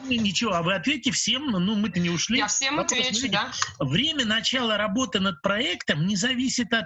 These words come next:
Speaker 1: П М и от его природы. Ну,
Speaker 2: Мгм.
Speaker 1: я частично соглашусь с ним. Иногда
Speaker 2: Мгм.
Speaker 1: тебя вызывают на ковёр и говорят тебе, э, значит,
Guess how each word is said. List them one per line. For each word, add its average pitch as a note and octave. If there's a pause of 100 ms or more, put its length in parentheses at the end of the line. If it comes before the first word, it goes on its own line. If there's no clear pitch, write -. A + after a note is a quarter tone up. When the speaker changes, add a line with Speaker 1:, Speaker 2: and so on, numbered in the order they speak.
Speaker 1:
П G#3+
М D#3
и E3+
от E3+
его F3+
природы. D#3+ (340)
Ну, A3+
Speaker 2:
Мгм. F#3+
Speaker 1:
я G#3+ (260)
частично A#3+
соглашусь A3+
с -
ним. D#3+
Иногда A3
Speaker 2:
Мгм. A3
Speaker 1:
тебя B3
вызывают B3
на B3+
ковёр D#4+ (360)
и G3+
говорят A3
тебе, C#3
э, C#3
значит, F3